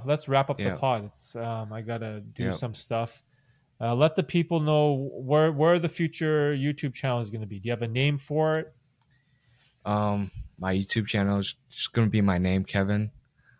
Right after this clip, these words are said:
Speaker 2: Um, my, uh, Instagram is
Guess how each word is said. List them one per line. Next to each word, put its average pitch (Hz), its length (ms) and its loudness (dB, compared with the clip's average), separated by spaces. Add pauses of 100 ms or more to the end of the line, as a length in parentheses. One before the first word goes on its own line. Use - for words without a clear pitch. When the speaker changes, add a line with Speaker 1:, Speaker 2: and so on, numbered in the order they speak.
(160)
Speaker 2:
Um, 87 400 -4 (1000)
my, 92 420 2
uh, 85 220 0
Instagram 110 680 2
is 90 260 -2